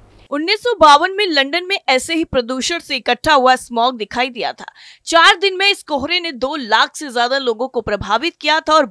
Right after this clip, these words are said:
बारह हजार से ज्यादा लोगों की जान गई थी। उस घटना ने लंदन को उनके पर्यावरण को लेकर सतर्क कर दिया और उसके बाद कभी वैसा धुआं या कोहरा लंदन पर नहीं देखा गया। वहां Right to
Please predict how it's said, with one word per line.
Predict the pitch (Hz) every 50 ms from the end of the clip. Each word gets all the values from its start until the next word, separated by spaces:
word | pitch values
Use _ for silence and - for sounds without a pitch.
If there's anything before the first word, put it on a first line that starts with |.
| 175
बारह | - 220 240 254 277 285 220 220
हजार | 214 226 208 247 262 277 277
से | 254 247 226
ज्यादा | 233 220 214 233 247 254
लोगों | 240 233 226 226 262
की | 247 - 262
जान | 226 - - 233 247 262 277 262
गई | 311 320
थी। | 247 - 214 - - _ _ - - - - _
उस | 302 339 320 277
घटना | 330 330 320 320 349 381
ने | 392 392 403
लंदन | 359 330 302 294 311 320 349 370 359
को | 294 330 330 349
उनके | 359 - 311 294 277 - 294 285
पर्यावरण | - - 262 240 240 254 247 277 254 269 285 285
को | - 262
लेकर | 220 220 247 247 - 262
सतर्क | 254 - - 226 214 - - 302 330 - -
कर | 262 247
दिया | 220 247 247 262 277 - - - - _ 277
और | 302 349
उसके | 359 - - 403 392
बाद | 285 277 277 311 302 _ -
कभी | 294 269 - 277 330 359
वैसा | 311 277 262 - 285 262
धुआं | 220 190 214 247 254 262 269
या | 262 254 247
कोहरा | - - 233 233 233 233
लंदन | 240 233 226 220 220 240 247 233
पर | - 233 240
नहीं | 247 262 269 330 339
देखा | 294 269 185 - 220 208
गया। | 190 185 185 - - _ - - - - - _ -
वहां | 262 302 320 349 381 349
Right | 254 233 277 285 311 359 339 _ _ 359
to | 349